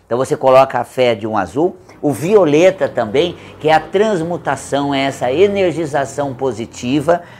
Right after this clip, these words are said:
que age no corpo, criando um campo saudável. Se você não tiver a luz, né, uma lanterna de cromoterapia, visualize um violeta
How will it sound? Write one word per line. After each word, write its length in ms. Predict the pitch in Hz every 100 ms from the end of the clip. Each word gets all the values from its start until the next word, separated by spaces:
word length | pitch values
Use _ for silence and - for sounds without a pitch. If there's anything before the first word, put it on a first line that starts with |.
| -
que 180 | - 180
age 480 | 170 190 190 143 151
no 140 | 143
corpo, 540 | 123 - 143 156 156 156
criando 480 | 165 147 160 160 160
um 60 |
campo 400 | - 143 139 151
saudável. 800 | - 139 147 117 110 107 82 82 - _ _ _ _ _ _ _ _ _
Se 100 | -
você 240 | 95 101 120
não 140 | 127
tiver 260 | 131 117 120
a 60 |
luz, 460 | 110 113 123 - - _ _
né, 120 | 95
uma 100 | 107
lanterna 400 | 104 95 120 131
de 100 | 127
cromoterapia, 840 | 131 131 123 127 120 120 120 131 - - -
visualize 920 | 101 160 160 165 139 131 170 185 147
um 140 | 160
violeta 1000 | 127 135 147 127 107 107 107 107 120 -